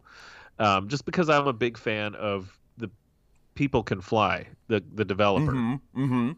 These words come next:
Speaker 1: I liked both Bulletstorm and Painkiller were two, their two previous games, and, uh, this looks kind of in that vein. And, uh, you know, I hope it's for console, 'cause I don't have a P C that could run that. Uh, I'm sure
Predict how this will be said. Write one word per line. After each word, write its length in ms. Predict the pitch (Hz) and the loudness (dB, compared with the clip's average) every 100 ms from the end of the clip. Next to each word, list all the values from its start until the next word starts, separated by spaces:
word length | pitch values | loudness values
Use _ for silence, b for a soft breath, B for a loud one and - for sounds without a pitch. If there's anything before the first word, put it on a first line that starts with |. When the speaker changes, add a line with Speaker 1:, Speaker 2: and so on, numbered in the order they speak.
| _ _ 113 | _ _ -4
Speaker 1:
I 100 | 110 | 0
liked 340 | 120 123 - | 0 0 0
both 220 | 120 110 107 | 0 0 0
Bulletstorm 720 | 113 104 - 117 104 98 95 | -2 -2 -4 -4 -2 -2 -4
and 160 | 95 | -6
Painkiller 560 | 92 95 92 101 90 90 | -6 -6 -6 -4 -4 -2
were 160 | 90 87 _ | -4 -8 _
two, 360 | - 98 82 - - | -2 0 -2 -8 -6
their 120 | 98 | -6
two 180 | 87 101 | -4 -4
previous 460 | - 92 87 85 - | 0 0 2 -2 0
games, 440 | 95 87 85 87 | 0 0 -2 -8
and, 200 | 85 85 | -8 -4
uh, 140 | 87 80 | -4 -2
this 180 | 95 101 | -4 -2
looks 220 | 90 - | -4 -2
kind 180 | 104 95 | 0 2
of 80 | |
in 120 | 90 92 | 2 2
that 420 | 87 92 101 101 - | 0 0 -4 -4 -2
vein. 340 | 92 98 107 - b b b b b b b b | -2 0 -4 -10 b b b b b b b b
And, 200 | 101 95 | -2 0
uh, 180 | 92 90 - _ | 2 0 -2 _
you 140 | 269 | 0
know, 220 | 240 202 - _ _ _ - | 2 2 0 _ _ _ 0
I 80 | |
hope 180 | 131 165 | 4 4
it's 120 | 170 | 2
for 120 | - 123 | -2 0
console, 460 | 110 107 113 113 | 0 0 0 -2
'cause 180 | 127 101 | -2 -4
I 60 | 113 | -4
don't 120 | - | -2
have 140 | 107 | -4
a 40 | 98 | -4
P 200 | - 107 | -2 -2
C 220 | - 101 | 0 0
that 200 | 90 - | 0 -4
could 120 | - | -8
run 260 | 90 101 90 | 0 0 0
that. 260 | 92 85 - - | -2 -2 -4 -14
Uh, 120 | - - | -16 -10
I'm 140 | 101 | -8
sure 320 | 92 107 90 | 0 2 2